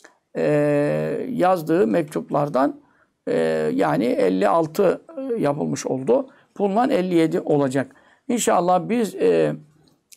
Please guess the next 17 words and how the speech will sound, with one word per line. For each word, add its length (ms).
evvelce 600
çok, 360
e, 180
seneler 440
evvel 380
bu 120
itikat 380
dersleriyle 480
ilgili 140
mektuplar 500
yaptığımızda 640
Lale 320
Gül'den, 440
ta 240
radyodan, 600
televizyondan, 720
e, 120